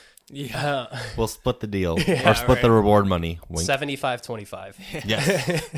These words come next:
Speaker 2: <laughs>
Speaker 3: Our final offer.
Speaker 2: What is it when George, or when Kramer's, like, bartering with
Speaker 1: Yeah,
Speaker 2: Jerry's
Speaker 1: he's doing
Speaker 2: dad?
Speaker 1: all the legwork.
Speaker 2: Yeah.
Speaker 1: Yeah.
Speaker 2: <laughs>
Speaker 1: What
Speaker 2: "I think I need a
Speaker 1: legwork?
Speaker 2: bigger cut of this."
Speaker 1: Yeah.
Speaker 2: Uh,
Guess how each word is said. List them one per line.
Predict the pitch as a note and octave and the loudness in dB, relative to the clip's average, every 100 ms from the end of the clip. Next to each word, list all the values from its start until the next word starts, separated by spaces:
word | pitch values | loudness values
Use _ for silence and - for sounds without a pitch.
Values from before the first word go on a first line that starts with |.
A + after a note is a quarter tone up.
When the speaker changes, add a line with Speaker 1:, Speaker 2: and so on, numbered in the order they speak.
| - | -14
Speaker 2:
<laughs> | _ - | _ -8
Speaker 3:
Our | F#2+ | -4
final | - G#2+ G2+ | 0 2 2
offer. | E2+ - D#2 - D#3 | 2 -2 -8 -10 -6
Speaker 2:
What | C3 | -4
is | C#3 D3+ | -4 -6
it | C#3 | -6
when | C#3+ C3+ | -4 -6
George, | C#3 C3+ C3 B2+ | -4 -4 -6 -10
or | C#3 B2 A2+ | -6 -6 -4
when | A#2 | -8
Kramer's, | A2 - A2+ A2+ A#2 A2+ - - - - _ _ | -10 -10 -10 -8 -8 -8 -12 -16 -20 -20 _ _
like, | C3+ A2+ A2 | -12 -12 -10
bartering | - G#2+ G#2+ A2+ A#2 | -8 -8 -6 -8 -8
with | A2 - | -10 -10
Speaker 1:
Yeah, | B2 | -8
Speaker 2:
Jerry's | C#3+ | -4
Speaker 1:
he's | C#3 A#2+ | -4 -4
doing | A#2 | -4
Speaker 2:
dad? | A#2+ | -4
Speaker 1:
all | C3 | -4
the | B2+ | -6
legwork. | A#2+ B2 B2+ C#3 D3+ | -6 -6 -8 -8 -2
Speaker 2:
Yeah. | D#3 C#3+ D3+ D#3 F#3 - - | 0 0 0 0 2 0 -2
Speaker 1:
Yeah. | F3+ C3 - | -2 -6 -10
Speaker 2:
<laughs> | - | -10
Speaker 1:
What | A3+ A3+ | -4 0
Speaker 2:
"I | C4+ | 0
think | C4 A#3+ C4 | 2 0 0
I | D3 | 0
need | D3+ | 0
a | C#3+ | 0
Speaker 1:
legwork? | A#2 | -2
Speaker 2:
bigger | D#3 D3 C#3+ | -4 -2 -4
cut | C3+ G#3 | -2 0
of | G#3+ | 0
this." | C3 A2 C#3 | -2 -6 -8
Speaker 1:
Yeah. | C3 D3 - - _ _ _ _ _ _ _ _ _ _ | -8 -10 -10 -16 _ _ _ _ _ _ _ _ _ _
Speaker 2:
Uh, | C3+ C3 B2 A#2 A#2 | -6 -4 -4 -6 -8